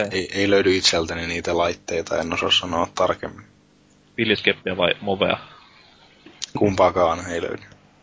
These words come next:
Speaker 2: Sääli. Piliskeppi pitää olla jokaisen ihmisen kämpässä vähintään
Speaker 1: Mm.
Speaker 2: yksi.
Speaker 1: Jotta sitä voisi heilutella.
Speaker 2: Kyllä, ja lyödä se
Speaker 1: Kyllä.
Speaker 2: säpäleeseen jonkun selkään niinku
Speaker 1: Joo.
Speaker 2: vanhoissa länkkäreissä.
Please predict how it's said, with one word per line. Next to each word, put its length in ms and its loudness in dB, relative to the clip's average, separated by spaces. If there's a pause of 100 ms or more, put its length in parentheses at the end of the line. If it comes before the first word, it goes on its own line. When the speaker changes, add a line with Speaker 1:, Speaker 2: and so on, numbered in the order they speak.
(140)
Speaker 2:
Sääli. 320 2 (240)
Piliskeppi 480 4
pitää 140 4
olla 240 4
jokaisen 420 2 (300)
ihmisen 320 -6
kämpässä 500 0
vähintään 340 -4
Speaker 1:
Mm. 80 -12
Speaker 2:
yksi. 280 -4 (560)
Speaker 1:
Jotta 200 -4
sitä 220 0
voisi 260 2
heilutella. 640 2 (680)
Speaker 2:
Kyllä, 320 4
ja 80 4
lyödä 160 6
se 60 -2
Speaker 1:
Kyllä. 100 -2
Speaker 2:
säpäleeseen 460 4
jonkun 180 -8
selkään 420 2
niinku 220 -8
Speaker 1:
Joo. 240 -4 (100)
Speaker 2:
vanhoissa 340 -4
länkkäreissä. 680 0